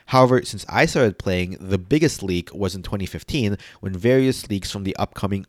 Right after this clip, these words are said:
Oath of the Gateswatch sets spoiled story points of the return of Kozilek, as well as the mechanical introduction of the new generic colorless mana symbol. Uh, this led to a direct response from Wizards saying they were pretty disappointed and frustrated by the leaks.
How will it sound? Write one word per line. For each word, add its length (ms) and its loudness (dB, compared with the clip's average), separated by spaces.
Oath 280 2
of 100 -2
the 80 -4
Gateswatch 500 -4
sets 400 -6
spoiled 640 4
story 320 4
points 460 -2
of 180 2
the 80 0
return 240 -2
of 100 -10
Kozilek, 460 2
as 180 -4
well 120 4
as 100 0
the 60 -6
mechanical 580 -2
introduction 560 -4
of 160 -6
the 100 -4
new 380 0
generic 360 -4
colorless 580 -4
mana 200 0
symbol. 480 -8
Uh, 140 -4
this 160 -2
led 140 2
to 100 4
a 20 6
direct 320 2
response 460 -2
from 160 -10
Wizards 340 4
saying 220 0
they 100 2
were 80 2
pretty 240 -4
disappointed 560 -2
and 160 -6
frustrated 480 -4
by 140 -4
the 100 -8
leaks. 440 -10